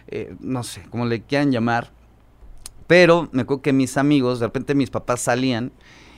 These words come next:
y, y yo tenía la batería, tenía varios instrumentos, amplis y cosas en la casa.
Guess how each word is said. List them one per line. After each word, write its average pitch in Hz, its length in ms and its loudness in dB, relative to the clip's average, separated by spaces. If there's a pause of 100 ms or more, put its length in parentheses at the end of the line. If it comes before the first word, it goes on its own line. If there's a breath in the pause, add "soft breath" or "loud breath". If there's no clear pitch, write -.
(120)
y, 113 320 -2
y 120 100 -4
yo 127 120 0
tenía 131 220 0
la 135 80 4
batería, 143 520 4
tenía 117 320 -2
varios 110 380 -2
instrumentos, 120 680 -4
amplis 113 400 -6
y - 40 -12
cosas 110 300 -4
en 101 60 -4
la 107 80 -4
casa. - 300 -2